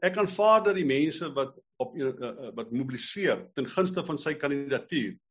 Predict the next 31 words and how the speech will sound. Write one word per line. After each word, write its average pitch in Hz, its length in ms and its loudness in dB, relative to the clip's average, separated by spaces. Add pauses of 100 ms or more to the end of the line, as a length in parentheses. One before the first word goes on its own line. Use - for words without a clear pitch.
(120)
het - 140 -6
tog 185 140 0
'n 190 60 0
klomp 220 240 2
voetwerk 180 380 0
om 160 80 -2
te 147 120 -6
doen, 113 360 2
dat 131 120 0
dit 147 160 -6
moontlik 185 320 4
is 170 80 -4
dat 147 160 -8
'n 151 80 -4
ooreenkoms 175 480 -2
te - 80 -18
kan 139 180 -4
aangaan 160 360 -2
wat 117 160 -6
bepaalde 151 380 -2
provinsies 143 460 -6
op 117 80 -14
een 151 100 -4
of 135 60 -8
ander 131 200 -2
manier 143 200 0
kan - 200 -12
kry 151 240 -2
in, 131 180 -4
in 123 80 -8
die, 113 160 -8